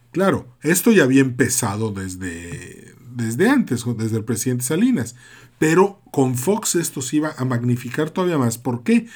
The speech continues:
Porque ahora entraban treinta y cuatro millones de nuevos electores de la generación X y cuando votamos, simplemente el pri quedó fuera y la alternancia se empezó a dar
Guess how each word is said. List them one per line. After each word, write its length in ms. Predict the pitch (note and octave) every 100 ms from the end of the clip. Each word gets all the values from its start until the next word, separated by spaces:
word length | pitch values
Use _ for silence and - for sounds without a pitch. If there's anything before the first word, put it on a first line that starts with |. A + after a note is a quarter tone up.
| - -
Porque 280 | D3+ C#3 G3
ahora 160 | G#3+ G3+
entraban 500 | - E3+ E3+ E3+ E3
treinta 400 | D3+ C3+ B2+ C3
y 80 |
cuatro 400 | B2 G3 B3 A#3
millones 560 | A3+ E3+ D3 C#3+ C3 A2
de 140 | A2
nuevos 340 | A#2+ D#3+ D3+ -
electores 800 | A2+ G2+ - B2 G2+ G#2 - - _ _
de 100 | -
la 100 | G#2
generación 560 | F#2 G#2 G2+ G2+ C#3+ B2+
X 400 | G2 - C3+ - _ _ _ _
y 120 | A#2+
cuando 340 | A#2 B2 A2+ G#2
votamos, 680 | F#2+ - C3 F3 B3+ - _ -
simplemente 840 | - C#3 B2 A2 C#3 D#3+ F3 E3+ - _ _ _ _ _ _ _
el 240 | A2 G2+
pri 420 | F#2+ D3+ F#3 G3 -
quedó 480 | - G#2 B2 C#3 - _ _ _ _
fuera 640 | - - F3+ G3+ A3 - _
y 220 | C3+ B2
la 140 | A#2+ A2
alternancia 920 | G#2 - G2 A2 B2+ C3 B2+ C3+ B2 - - _ _ _ _ -
se 340 | - G2 F#2+
empezó 480 | G2+ G2 G#2 - B2+
a 40 |
dar 340 | B2+ C#3+ E3